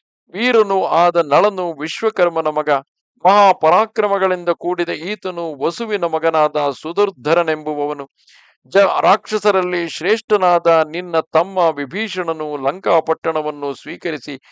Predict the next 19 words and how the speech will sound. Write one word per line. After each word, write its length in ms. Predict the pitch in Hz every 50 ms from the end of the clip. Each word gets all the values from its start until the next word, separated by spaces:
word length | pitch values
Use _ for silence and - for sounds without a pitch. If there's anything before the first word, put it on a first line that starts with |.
| _ _ _ _
ಅಂದರೆ 340 | 190 190 190 185 180 165 156
ಪಟ್ಟಾಭಿಷಿಕ್ತನಾಗಿ 1300 | - - 135 127 - - 185 202 214 226 208 180 190 175 - _ 180 165 160 156 156 147 147 147 143 139
ರಾಮನ 500 | 117 120 139 165 190 196 185 175 160 156
ಹಿತದಲ್ಲಿ 720 | 147 127 - 147 - - 185 156 156 151 151 147 147 143 127
ಆಸಕ್ತನಾಗಿರುವನು. 1120 | - - 127 160 160 180 175 - _ - 147 147 147 147 143 143 143 139 143 139 135 139 _ _ _ _ _ _ _ _ _ _ -
ಹೀಗೆ 340 | 196 196 180 - 180 175 160 156 - _ _ _ _ _ _ 175
ವಾನರ 420 | 185 208 226 233 226 226 208 202
ಸೈನ್ಯದ 480 | 180 - 190 190 196 190 190 190 180 175
ವಿಚಾರವೆಲ್ಲವನ್ನು 1120 | 170 147 151 160 - 208 208 208 185 180 175 175 175 175 170 170 165 165 160 156 156 156 151
ನಿನಗೆ 500 | 147 156 165 175 165 135 147 147 143 139
ತಿಳಿಸಿರುವೆನು. 720 | - _ 135 147 175 - - 170 156 147 147 143 139 127 - _ _ _ _ _ _ _ _ _
ಸುವೇಲ 520 | - - 226 233 233 220 220 214 202 190 190
ಪರ್ವತದಲ್ಲಿ 840 | 185 - 185 185 190 190 - - 180 175 180 170 170 165 165 160
ಬೀಡು 320 | 139 117 120 151 180 190 185
ಬಿಟ್ಟಿದೆ, 440 | 160 156 - _ 165 151 147 139 139 - _ _ _ _ _ _
ಇನ್ನುಳಿದ 540 | 202 208 202 185 175 175 175 170 160 165 160
ಕಾರ್ಯಕ್ಕೆ 840 | 156 - - 160 175 180 185 170 165 151 - _ 151 151 143 147 143
ನೀನೇ 500 | 139 139 147 180 196 180 160 156 156 151
ಮಾರ್ಗದರ್ಶಕ. 840 | 143 131 123 131 147 165 165 156 143 143 135 - - 143 120 -